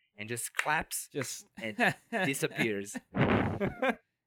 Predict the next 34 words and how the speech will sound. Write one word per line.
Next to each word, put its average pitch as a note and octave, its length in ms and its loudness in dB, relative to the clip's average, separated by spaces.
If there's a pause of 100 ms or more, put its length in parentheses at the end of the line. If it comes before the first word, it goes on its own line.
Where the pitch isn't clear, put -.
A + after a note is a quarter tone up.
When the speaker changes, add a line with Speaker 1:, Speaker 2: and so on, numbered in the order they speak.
(120)
Speaker 2:
You C3+ 100 -2
should D#3+ 260 0
start, D3 300 2
you C#3+ 100 0
should E3+ 160 0
make D#3+ 220 0
'em D#3 100 0
into C#3+ 220 2
a A#2+ 60 4
bard A#2 340 2
at F2 100 -4
some G#2+ 220 -6
point, G2 320 -8
just, - 180 -8
like, A2 160 0
a A2 60 0
level A2+ 260 2
Speaker 1:
Yeah. A2 60 2
Speaker 2:
one A2+ 200 0
bard G#2+ 340 2
that G2+ 180 -6
follows G#2+ 340 -2
them G#2+ 160 -6
around, G#2+ 520 -4 (340)
telling A#2+ 240 2
Speaker 1:
Yeah. A2+ 60 2
Speaker 2:
their A2 120 -2
stories. A2+ 540 0
That's, - 320 2 (320)
that's C#3 160 -2
hilarious. A#2+ 580 2
That's, E3 240 2
that's E3 240 2
funny. C3 320 -2